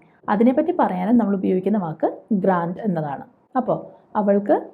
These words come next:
വിദേശത്ത് പഠിക്കുന്നതിന് ധനസഹായം ലഭിച്ചു. നമ്മൾ എന്ത് പറയും?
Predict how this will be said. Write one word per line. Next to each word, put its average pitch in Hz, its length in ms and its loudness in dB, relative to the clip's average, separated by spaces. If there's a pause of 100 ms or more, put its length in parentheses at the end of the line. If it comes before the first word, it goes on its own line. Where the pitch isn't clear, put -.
വിദേശത്ത് 208 640 2
പഠിക്കുന്നതിന് 220 1200 0
ധനസഹായം 190 680 -4
ലഭിച്ചു. 277 360 0 (560)
നമ്മൾ 226 140 4
എന്ത് 233 140 6
പറയും? 214 400 0